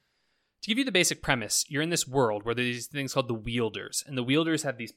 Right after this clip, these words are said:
paintbrushes that they paint color into the world. And so that's kind of the concept. This whole world sort of revolves around painting. Like, people are really into this, and, um, the Wielders are, like,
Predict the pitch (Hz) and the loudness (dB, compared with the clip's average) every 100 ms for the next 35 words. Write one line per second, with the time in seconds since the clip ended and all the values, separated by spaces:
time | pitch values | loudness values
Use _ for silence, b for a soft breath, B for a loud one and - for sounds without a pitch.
0 | - 160 165 - 110 - 120 117 120 127 | -12 -10 -10 -6 -6 -6 -8 -4 -2 -2
1 | 117 - 156 151 - - 139 123 131 120 | -4 -4 -4 -4 -6 0 2 2 -2 -6
2 | 117 113 104 107 101 - - _ _ _ | -4 -6 -6 -10 -10 -14 -20 _ _ _
3 | _ 131 131 127 143 - - 135 120 104 | _ -8 -2 2 2 0 -10 -8 -8 -8
4 | - 156 147 113 - - 165 139 143 135 | 0 0 0 -4 -6 -4 -4 0 0 0
5 | 135 120 113 117 151 180 160 131 117 113 | -2 -2 -4 0 2 2 0 -4 -4 -6
6 | 113 - 131 113 104 101 - 131 117 110 | -6 -4 -4 -4 -14 -16 -10 -6 -6 -6
7 | 113 113 113 113 127 113 107 110 104 117 | -8 -8 -8 -10 -12 -14 -12 -12 -8 -6
8 | 160 - 120 110 110 B B B - 117 | -6 -6 -8 -10 -12 B B B -4 -2
9 | 107 107 104 104 - _ _ 147 120 123 | 0 -4 -10 -18 -20 _ _ -8 -6 -4
10 | 123 120 117 113 - 117 113 110 - b | -2 -2 -2 -4 -4 -4 -2 -4 -8 b
11 | b _ 143 113 | b _ -4 -4